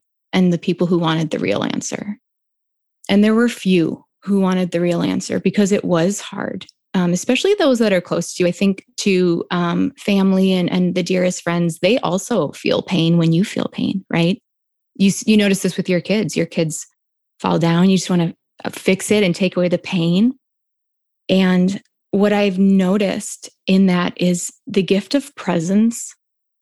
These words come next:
of people being with you, and they can't take it away. There is nothing that we can do to fix my son.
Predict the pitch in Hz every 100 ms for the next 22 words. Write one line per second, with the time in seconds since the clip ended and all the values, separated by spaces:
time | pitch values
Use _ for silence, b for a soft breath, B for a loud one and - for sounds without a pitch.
0 | _ - 185 - - 202 262 247 240 208
1 | 175 170 170 - 208 226 233 233 _ _
2 | _ _ _ _ _ _ _ _ _ _
3 | - 175 175 190 - 214 - 196 190 185
4 | 175 180 208 _ _ _ - 208 220 208
5 | 196 185 190 - 233 240 214 - 185 185
6 | 220 175 170 180 220 240 _ _ _ _
7 | - 180 170 - - 170 175 - 190 196